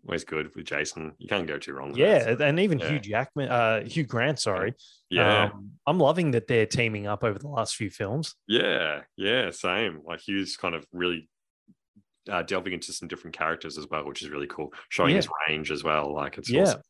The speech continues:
Speaker 1: Yeah.
Speaker 2: Yeah, no,
Speaker 1: Yeah.
Speaker 2: enjoying it.
Speaker 1: Yeah.
Speaker 2: Um, Babylon, which is
Speaker 1: Yes.
Speaker 2: Bradley Pitts,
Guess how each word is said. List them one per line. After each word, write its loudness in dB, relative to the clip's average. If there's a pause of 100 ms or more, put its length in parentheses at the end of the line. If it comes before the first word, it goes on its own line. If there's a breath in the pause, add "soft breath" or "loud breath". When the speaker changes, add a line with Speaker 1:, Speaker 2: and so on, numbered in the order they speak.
(120)
Speaker 1:
Yeah. 0
Speaker 2:
Yeah, 6
no, -2
Speaker 1:
Yeah. -2
Speaker 2:
enjoying -2
it. -8 (440 soft breath)
Speaker 1:
Yeah. 6
Speaker 2:
Um, -4 (1000)
Babylon, 4 (600)
which -4
is 4
Speaker 1:
Yes. -10
Speaker 2:
Bradley 4
Pitts, -4